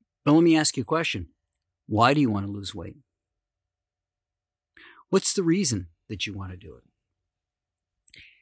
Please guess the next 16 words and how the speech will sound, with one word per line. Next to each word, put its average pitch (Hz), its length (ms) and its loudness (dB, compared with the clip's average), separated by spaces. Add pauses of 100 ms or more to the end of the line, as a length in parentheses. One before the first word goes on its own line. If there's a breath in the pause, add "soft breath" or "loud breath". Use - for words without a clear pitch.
Maybe 208 180 2
you 196 80 2
said 151 240 0
you 127 80 -4
just 147 180 -2
want 147 140 0
to 131 40 -4
be 117 120 -4
healthier. 123 560 -6 (760)
Okay. 104 460 -6 (360)
Why? 107 360 0 (1900)
What 160 220 6
is 233 140 2
the 190 100 -2
driving 131 500 -2
force? 107 600 -4